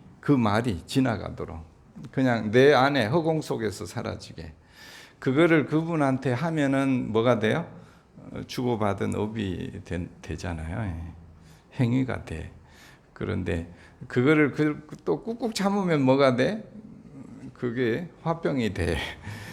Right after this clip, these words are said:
그러니까 내 안에서 어떻게? 그 일어나는 마음을 인정하고 수용하고 어떻게 해요? 음, 그 사라지도록, 사라지도록. 사라지-, 그냥 놔-, 놔놓으면 사라져.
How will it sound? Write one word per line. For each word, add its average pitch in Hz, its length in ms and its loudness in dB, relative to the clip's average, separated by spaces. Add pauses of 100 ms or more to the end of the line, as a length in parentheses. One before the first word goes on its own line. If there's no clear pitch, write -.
(600)
그러니까 156 280 6
내 131 200 6
안에서 147 400 4
어떻게? 156 540 -4 (400)
그 139 160 -6
일어나는 139 540 2
마음을 123 640 2 (340)
인정하고 117 800 -4 (200)
수용하고 107 800 0
어떻게 131 320 0
해요? 151 180 4 (920)
음, 90 280 -6 (500)
그 101 280 -16
사라지도록, 95 960 -2 (680)
사라지도록. 98 800 -8 (500)
사라지-, 180 440 0
그냥 190 260 -2
놔-, 170 160 2
놔놓으면 202 640 4
사라져. 160 540 0